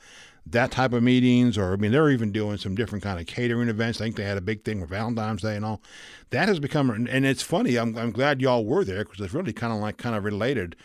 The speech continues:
All this is kinda related, tied into about where the city is headed and that kinda stuff. What I thought was exciting, uh, seeing that, you know, God forbid, and, and you're better, you're better people than I am. I mean, I can't do a meeting for two hours. And God forbid, you guys were there.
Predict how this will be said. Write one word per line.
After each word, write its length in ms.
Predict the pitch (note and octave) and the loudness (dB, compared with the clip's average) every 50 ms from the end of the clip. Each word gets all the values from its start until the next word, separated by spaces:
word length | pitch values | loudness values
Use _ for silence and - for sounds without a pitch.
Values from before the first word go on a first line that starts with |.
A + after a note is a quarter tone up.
| - - - - | -20 -20 -18 -8
All 140 | - A2+ B2 | -4 -2 -2
this 160 | B2+ A#2 - | -2 -2 -4
is 80 | G#2+ G2 | -4 -4
kinda 220 | - A2+ A2 G#2+ | -2 -2 -2 -2
related, 300 | G2+ G2+ A#2 A#2 F#2+ E2+ | -2 -2 -2 -2 -4 -6
tied 280 | - - B2 A#2+ A#2 A#2+ | -6 -4 -2 0 0 0
into 300 | C3+ D3 B2 - G#2+ G#2 | 0 -2 -2 -2 -2 -2
about 320 | G2 F#2 G2 G2+ G#2 F#2+ | -2 -2 -4 -4 -4 -2
where 160 | G#2 A2 A#2 | 0 0 0
the 100 | G#2 G2+ | -2 -4
city 320 | F#2 - - B2 A#2 A2+ G2+ | -6 -4 -4 -4 -4 -4 -4
is 140 | F2+ E2+ | -6 -6
headed 220 | - - E3+ D#3 A2+ | -4 -6 -6 -4 -4
and 120 | G2 G#2 | -6 -6
that 160 | A#2 C#3 - | -6 -6 -8
kinda 200 | - A2+ E2+ G2+ F#2+ | -10 -10 -8 -8 -8
stuff. 220 | - F#2 F2 - - - - - - - - - - - - - - - | -8 -8 -10 -10 -12 -14 -14 -14 -16 -16 -18 -20 -20 -20 -20 -20 -12 -2
What 180 | C3 D3+ D3+ | 4 4 6
I 60 | D3 F3 | 6 6
thought 200 | F3+ F#3 E3 D3 | 6 6 6 6
was 120 | D3 C3 | 4 4
exciting, 640 | C3 A2+ - - D3 D3 D3 D3 B2 A2 A2+ A2+ G2+ | 2 0 0 0 2 2 2 2 2 2 -2 -2 -2
uh, 240 | G#2 G#2 G2+ G#2 G2 F#2+ F#2+ F#2+ - | -4 -2 -2 -4 -4 -6 -10 -18 -14
seeing 420 | - - - - D3 C#3 C3+ C3 | -10 -8 -4 0 2 2 2 4
that, 160 | B2 A#2+ A#2 A#2 | 2 2 0 0
you 100 | A#2+ A2+ | -2 -2
know, 220 | F#2+ F#2 F2+ F2 D#2+ F2+ | -2 -4 -6 -8 -10 -8
God 220 | G2+ C3+ B2+ C3+ | -4 -2 -2 0
forbid, 240 | A#2+ A2+ G#2+ B2 A#2 | -2 -2 -2 -2 -2
and, 260 | G#2+ G2+ G2+ G#2 G2+ | -2 -4 -6 -8 -8
and 120 | A2 A#2 A#2+ | -4 -2 -2
you're 100 | B2 A#2+ | 0 2
better, 260 | C3+ C#3 C#3+ B2+ A#2+ A#2+ B2 | 4 4 4 2 0 -2 -2
you're 160 | G#2+ B2 B2 A2+ | 0 0 0 2
better 260 | A#2 C3+ D3 D3+ D3 | 4 2 4 4 2
people 260 | - C#3+ D3+ A#2 A#2 | 0 0 -2 0 -2
than 120 | A2+ A2+ | -2 0
I 160 | A2+ A2+ A2+ G2+ | 0 0 -2 -2
am. 180 | F2 F2 F#2+ | -4 -6 -6
I 80 | G#2 G2+ | -6 -6
mean, 200 | G2 F#2+ G2 G2 F#2+ | -6 -6 -6 -6 -6
I 140 | A#2 D3 | -6 -6
can't 260 | - - A#2+ A2+ G2+ F#2+ | -4 -2 -4 -4 -2 -2
do 100 | G#2+ G2+ | -2 -2
a 40 | |
meeting 240 | F#2+ F#2+ G#2 G#2 G2 | -2 -4 -4 -6 -8
for 80 | D2 - | -10 -10
two 180 | - A2+ G2+ | -8 -8 -8
hours. 380 | F#2 F#2+ E2 D2+ - - - - _ _ _ _ _ _ - | -6 -8 -10 -12 -14 -16 -20 -20 _ _ _ _ _ _ -14
And 160 | F#2 F#2+ F2+ | -12 -10 -4
God 220 | G2+ A#2 B2 A#2+ | -2 -2 -2 -2
forbid, 240 | - G2+ A2+ A2+ G2+ | -2 -2 -4 -2 -2
you 80 | G#2+ A2+ | -2 -2
guys 320 | A2+ A#2 A2+ G#2+ - - | -2 -2 -2 -2 -4 -8
were 80 | - G2+ | -8 -4
there. 220 | G#2+ A2 G#2+ G#2 | -2 -2 -2 -2